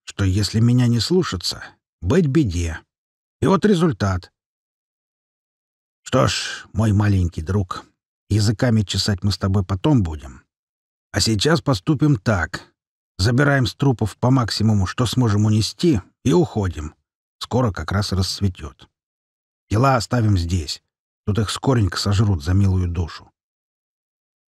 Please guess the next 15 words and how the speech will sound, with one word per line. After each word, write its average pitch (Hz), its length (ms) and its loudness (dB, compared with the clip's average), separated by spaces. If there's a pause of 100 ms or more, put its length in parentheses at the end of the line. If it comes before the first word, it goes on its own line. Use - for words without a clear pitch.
(220)
Когда 101 320 0
выйдем 120 320 2
отсюда, 113 600 0 (500)
ты 113 80 0
всем 135 280 0
будешь 117 260 0
говорить, 110 460 0
что - 220 -4
они 123 320 2
умерли 123 380 2
в - 80 -4
стычке - 400 -4
с 101 100 0
белками. 87 560 -2 (100)
Ясно? 107 420 -2